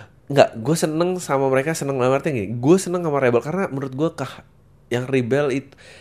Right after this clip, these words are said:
yang hancur itu masih lebih bagus daripada yang palsu. Em, dan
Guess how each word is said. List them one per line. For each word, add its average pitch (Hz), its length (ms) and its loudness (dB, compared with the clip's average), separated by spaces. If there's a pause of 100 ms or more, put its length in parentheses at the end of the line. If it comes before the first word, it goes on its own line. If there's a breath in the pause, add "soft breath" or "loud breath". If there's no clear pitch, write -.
(120 loud breath)
yang 131 240 2
hancur 143 420 -2
itu 160 220 -2
masih 156 440 -2
lebih 123 520 -2
bagus 110 340 0
daripada 101 380 2
yang 98 160 0
palsu. 87 320 -10 (560 soft breath)
Em, 110 720 0 (560)
dan 131 520 0